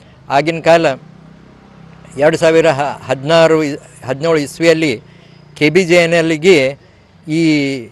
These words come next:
ಯೋಜನೆ ರೂಪಿಸಲಿಕ್ಕೆ, ಆ, ಮಾನ್ಯ ಇವತ್ತಿನ ಜಿಲ್ಲಾ ಉಸ್ತುವಾರಿ ಸಚಿವರು, ಆ, ಶ್ರೀಮಾನ್ ಎಸ್, ಡಾಕ್ಟರ್ ಎಂ ಬಿ ಪಾಟೀಲ್ ಅವರು ಈ ಯೋಜನೆ ರೂಪಿಸಲಿಕ್ಕೆ ಅವಕಾಶ ಮಾಡಿಕೊಟ್ರು. ಆ ವೆಬ್‌ಕಾಸ್ಟ್‌ನಲ್ಲಿ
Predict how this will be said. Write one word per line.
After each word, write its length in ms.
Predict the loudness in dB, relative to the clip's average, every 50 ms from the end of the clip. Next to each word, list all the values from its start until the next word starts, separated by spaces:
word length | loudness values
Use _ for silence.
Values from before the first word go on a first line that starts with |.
| _ _ -2
ಯೋಜನೆ 400 | 0 0 2 2 2 0 0 -2
ರೂಪಿಸಲಿಕ್ಕೆ, 760 | -2 -4 -6 -8 -12 -12 -12 -12 -6 -2 0 0 0 0 -2 -6 _ _ _ _ _ _ _ _ -16 -10
ಆ, 400 | -8 -6 -6 -4 -6 -6 -8 -8
ಮಾನ್ಯ 580 | -10 -8 -6 -6 -4 -2 -2 -2 -2 -4 -6 -10 _ _ _ _ _ _ _ _ _ _
ಇವತ್ತಿನ 380 | -6 -6 -6 -4 -4 -4 -2 0 -2 -2 -2 -4 -8 -12 -16 _ _ _ _ _ -16
ಜಿಲ್ಲಾ 340 | -12 -10 -8 -4 -2 -2 -2
ಉಸ್ತುವಾರಿ 540 | -2 -4 -6 -6 -4 -2 -2 0 -2 -2 -4
ಸಚಿವರು, 480 | -6 -10 -6 -4 -2 -2 0 0 -2
ಆ, 1000 | -4 -6 _ _ _ _ _ _ _ _ _ -14 -10 -10 -8 -8 -8 -10 -10 -12 -12 -8
ಶ್ರೀಮಾನ್ 540 | -6 -4 -4 -4 -6 -6 -8 -12 -14 -16 -20 _ _ _ _ -10
ಎಸ್, 200 | -10 -8 -6 -6 -6 -4
ಡಾಕ್ಟರ್ 680 | -2 -2 -4 -4 -4 -6 -4 -2 -2 -2 -4 -6 -12 _ _ _ _ _ -10
ಎಂ 120 | -6 -4
ಬಿ 80 | -4 -2
ಪಾಟೀಲ್ 360 | 0 0 0 0 0 0 2
ಅವರು 380 | 2 2 2 2 0 -2 -4 -6 _ _ _ _ _ _ _ _ _ -8
ಈ 360 | -6 -4 -4 -4 -4 -4 -2
ಯೋಜನೆ 360 | 0 0 2 2 0 0 0
ರೂಪಿಸಲಿಕ್ಕೆ 640 | -2 -2 -2 -4 -4 -8 -8 -8 -8 -6 -4 -2 0 0
ಅವಕಾಶ 360 | 0 0 0 -2 -2 -2 -4 -6
ಮಾಡಿಕೊಟ್ರು. 560 | -6 -6 -6 -2 -2 -2 -2 -2 -8 -16 -16 _ _ -20 -20 -20 _ _ _ -2
ಆ 100 | -2 0
ವೆಬ್‌ಕಾಸ್ಟ್‌ನಲ್ಲಿ 920 | 2 2 2 2 2 4 4 4 4 2 -2 -6 -4 -4 -2 -4 -4 -6